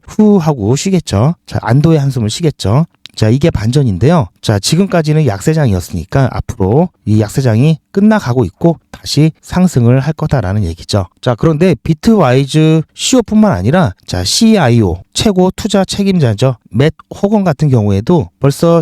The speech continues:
지난 칠월 이십칠일 날 이런 류의 얘기를 했습니다. 자, 비트와이즈의 공통된 관점 같기도 한데요. 자, 지난 칠월에도 비트코인 사 년 주기 사이클은 죽었다라고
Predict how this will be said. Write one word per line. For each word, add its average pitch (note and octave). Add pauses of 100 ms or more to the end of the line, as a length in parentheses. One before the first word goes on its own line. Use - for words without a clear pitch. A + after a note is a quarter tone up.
지난 C3+
칠월 G3
이십칠일 E3
날 A2+ (100)
이런 F3+
류의 C#3+
얘기를 A2+
했습니다. A2+ (160)
자, A2+
비트와이즈의 D#3 (180)
공통된 D3+
관점 C#3
같기도 A#2+
한데요. D3 (160)
자, A2+
지난 E3+
칠월에도 F#3+ (140)
비트코인 F#3+
사 F3
년 F3
주기 C#3
사이클은 E3
죽었다라고 C3